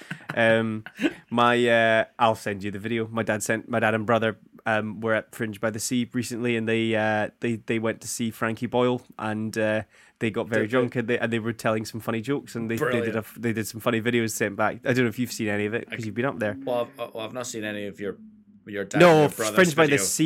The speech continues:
Speaker 1: you bloody, you bloody
Speaker 2: <laughs> I've
Speaker 1: fool.
Speaker 2: just arri-, I've just arrived. I just
Speaker 1: Oh,
Speaker 2: arrived
Speaker 1: have
Speaker 2: last
Speaker 1: you?
Speaker 2: night.
Speaker 1: Oh, it's all over then.
Speaker 2: Yeah.
Speaker 1: You arrived at the wrong time.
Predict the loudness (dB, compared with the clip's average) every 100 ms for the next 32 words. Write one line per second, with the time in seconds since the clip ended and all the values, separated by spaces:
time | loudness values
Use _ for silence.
0 | 4 4 2 0 -2 0 -2 -4 -2 -2
1 | 0 -2 -2 -4 2 2 4 0 2 0
2 | 0 -2 -2 -4 -2 -2 0 -4 -6 -6
3 | -6 -6 0 2 4 2 0 -2 -4 -8
4 | -12 -12 -8 -2 -2 0 -2 -2 0 0
5 | 0 -4 -14 _ _ _ -8 -6 -8 -4
6 | -2 -2 -4 -4 -6